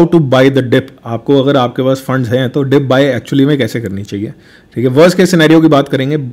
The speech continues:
Bitcoin की, is the bull run over? यहाँ पे बिल्कुल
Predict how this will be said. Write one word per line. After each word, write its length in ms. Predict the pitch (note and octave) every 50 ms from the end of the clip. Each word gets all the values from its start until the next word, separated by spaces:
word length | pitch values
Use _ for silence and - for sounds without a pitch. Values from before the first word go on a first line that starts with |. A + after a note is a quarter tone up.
| - F#2 A2+
Bitcoin 400 | B2+ A#2 A#2 - C#3+ C#3+ C#3+ C3+
की, 120 | C#3 E3 F#3 G#3 D#3+ B2+
is 60 | A#2+
the 120 | B2 C3+
bull 220 | C3 B2+ C3 C3 C3
run 160 | C#3 C#3+ C#3+ - -
over? 260 | C#3 B2+ C3+ D3+ E3 E3+ F3 - - - - _ _ _ -
यहाँ 120 | C3 C#3 C#3
पे 100 | E3 F3
बिल्कुल 380 | D#3+ D3+ E3+ E3 F3 G3 G3+